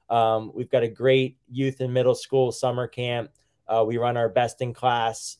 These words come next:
elite training and recruiting event. So that, those have been exciting. And then we've got weekly training and then athlete mentorship, um, and consulting,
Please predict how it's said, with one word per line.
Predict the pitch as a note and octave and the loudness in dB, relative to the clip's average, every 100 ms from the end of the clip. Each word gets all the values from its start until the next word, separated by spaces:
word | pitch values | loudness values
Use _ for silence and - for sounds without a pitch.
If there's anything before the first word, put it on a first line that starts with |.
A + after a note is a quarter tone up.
| - | -8
elite | B2 A#2+ A#2 - | -4 -4 -6 -10
training | - B2 A#2 A#2 A#2 | -8 -6 -6 -6 -6
and | A2+ | -6
recruiting | A2 - B2+ A#2+ A#2+ | -8 -4 -4 -2 -4
event. | A#2 A#2 A#2+ C3 - - _ _ | -2 0 -2 -4 -14 -20 _ _
So | - | -6
that, | A#2 A#3 - | 2 2 2
those | B2 B2 | -2 -2
have | A#2 | 0
been | B2 | 0
exciting. | A#2 - A#2+ A2+ A#2 A#2 - | 0 0 2 2 0 -4 -6
And | A#2 | -2
then | A2+ A2 A2 | 0 0 -2
we've | A#2 - | -6 0
got | A2+ A2 - _ _ | 2 2 0 _ _
weekly | B2 C3 D3 C3 | -6 -4 -2 -2
training | - C3+ C3 C#3+ E3+ - | -2 0 0 -2 -4 -6
and | B2 | -4
then | A#2+ A#2+ A#2 - - | -2 -2 -4 -8 -6
athlete | B2 A#2 C3+ A#2+ | -4 -2 0 0
mentorship, | A#2 A#2+ - A#2 - A#2+ A2 - _ _ _ - - - | -2 -4 -4 -6 2 4 4 0 _ _ _ -20 -16 -2
um, | A#2 A2 G#2+ G#2+ - - | 2 2 0 -4 -10 -8
and | A2+ | -8
consulting, | G#2+ A2 - A#2+ A#2 A2+ G2+ | -8 -8 2 2 4 0 -2